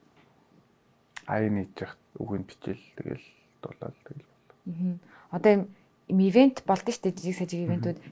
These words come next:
Speaker 2: Тим ивентүүд дээр дуулахаар хүмүүс ингээд чиний дуун дээр ингээд амар бүзгэлж байгааг харах ямар байдаг вэ? Тэр мэдрэмж нь.
Speaker 1: Гоё байдаг. Тэрийг л харуул ер нь гоё байдаг.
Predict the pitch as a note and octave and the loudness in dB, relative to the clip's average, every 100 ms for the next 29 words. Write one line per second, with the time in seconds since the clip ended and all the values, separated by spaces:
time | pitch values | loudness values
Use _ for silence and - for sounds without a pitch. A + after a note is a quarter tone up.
0 | - A#3+ A#3+ G#3+ G#3 G3+ F#3+ F#3+ F#3 F#3 | 2 6 6 6 2 0 -2 0 -2 0
1 | E3+ G3 G#3+ G3 F3+ F3+ F#3+ G3+ G3 F3 | -2 -2 -2 0 -2 -2 -4 -2 -2 -2
2 | E3+ E3 E3 F3+ F3+ F3 E3+ F3 F#3+ F#3 | -2 -2 2 2 2 -2 -10 -8 -8 -6
3 | E3 - F3 E3+ E3 - D3+ D3+ E3 D#3+ | -8 -6 -4 -4 -6 -8 -10 -12 -14 -14
4 | D#3+ - D#3+ D#3 D#3+ - _ _ _ _ | -14 -12 -14 -12 -16 -18 _ _ _ _
5 | _ _ _ - _ _ - _ _ _ | _ _ _ -20 _ _ -20 _ _ _
6 | _ - C3 A2 - - - - - - | _ 8 10 10 4 -12 -16 -16 -16 -20
7 | _ _ _ _ _ _ _ _ _ _ | _ _ _ _ _ _ _ _ _ _
8 | - C#3+ F3 D#3+ - G2+ D3 - - - | 2 8 10 8 4 -8 -8 -16 -16 -18
9 | - - A#2 - _ - | -16 -16 -16 -18 _ -20